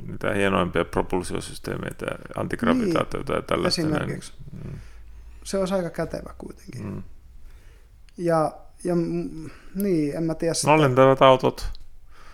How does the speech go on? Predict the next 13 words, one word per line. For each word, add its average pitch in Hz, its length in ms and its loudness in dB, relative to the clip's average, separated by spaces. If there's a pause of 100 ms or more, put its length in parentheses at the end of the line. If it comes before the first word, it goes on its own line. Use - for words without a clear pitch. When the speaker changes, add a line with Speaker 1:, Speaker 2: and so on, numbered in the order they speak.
(280)
Speaker 1:
Ne 117 120 2
on 123 100 4
Speaker 2:
Niin. 123 100 8
Speaker 1:
ollut 123 340 6
unelma 120 640 6 (960)
vä-, 90 240 0
viimeistä 113 460 4
Back - 260 4
to 113 80 -2
the 107 120 2
Future-ajoista 95 1120 2
saakka. 156 380 2
Speaker 2:
Niin. - 100 -4